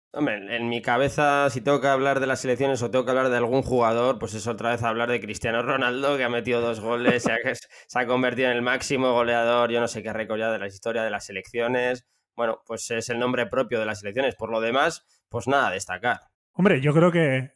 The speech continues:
Speaker 2: yo pensaba que ibas a decir que ya directamente también es el nombre propio el fin de semana, porque ayer volvió a meter dos goles en su inicio con el United, ¿no? O sea,
Speaker 1: Por
Speaker 2: lo de
Speaker 1: supuesto, es
Speaker 2: Cristiano
Speaker 1: una
Speaker 2: Ronaldo
Speaker 1: máquina.
Speaker 2: no es normal.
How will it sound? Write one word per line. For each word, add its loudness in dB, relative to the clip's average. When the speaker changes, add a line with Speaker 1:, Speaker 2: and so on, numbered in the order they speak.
Speaker 2:
yo 4
pensaba 6
que 6
ibas 4
a 6
decir 2
que 0
ya 4
directamente 4
también 4
es 2
el 4
nombre 4
propio 6
el 4
fin 4
de 6
semana, 2
porque 4
ayer 6
volvió 6
a 6
meter 4
dos 6
goles 4
en 4
su 2
inicio 6
con 6
el 6
United, 2
¿no? -6
O -10
sea, -10
Speaker 1:
Por -2
Speaker 2:
lo -4
de -4
Speaker 1:
supuesto, 4
es 0
Speaker 2:
Cristiano 6
Speaker 1:
una 6
Speaker 2:
Ronaldo 6
Speaker 1:
máquina. 6
Speaker 2:
no 6
es 2
normal. 0